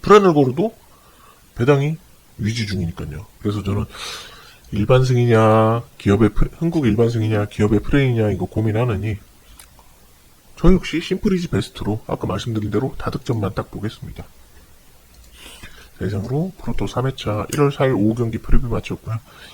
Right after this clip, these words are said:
영상 소개된 경기들 최종 픽이 궁금하시거나 영상에 소개되지 않은 나머지 오후 모든 경기들의 분석과 코멘트가 궁금하신 분들은 네이버 카페 팀넘나에서 확인하실 수 있는데, 카페 참여에는 어떤 조건도 필요하지 않기 때문에 편하게 문의해 주십시오.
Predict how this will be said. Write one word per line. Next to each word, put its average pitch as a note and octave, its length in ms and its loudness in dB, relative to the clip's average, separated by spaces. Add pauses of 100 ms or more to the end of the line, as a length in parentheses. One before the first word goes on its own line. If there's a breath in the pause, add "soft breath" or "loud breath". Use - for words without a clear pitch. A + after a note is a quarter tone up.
(140 loud breath)
영상 C3+ 300 -2
소개된 C3+ 320 -2
경기들 G2+ 340 -4
최종 D#3+ 300 -4
픽이 B2 240 -12
궁금하시거나 G#2 880 -6
영상에 G2 360 -4
소개되지 F2+ 440 -6
않은 F#2 160 -4 (180)
나머지 G#2+ 240 -6
오후 A#2 300 -4
모든 G#2+ 320 -6
경기들의 - 400 -8
분석과 - 460 -10
코멘트가 A#2+ 400 -6
궁금하신 G#2 500 -6
분들은 F2+ 260 -6 (640 loud breath)
네이버 - 300 -6
카페 - 340 6
팀넘나에서 B2+ 640 0
확인하실 G#2+ 440 -4
수 - 160 -10
있는데, G#2 380 -4 (140)
카페 - 220 -8
참여에는 B2 480 -2 (380 loud breath)
어떤 C3+ 260 -2
조건도 A2 340 -6
필요하지 A2 320 -4
않기 E2+ 160 -10
때문에 F#2+ 400 -6
편하게 C3+ 340 -2
문의해 G2 240 -4
주십시오. - 420 -12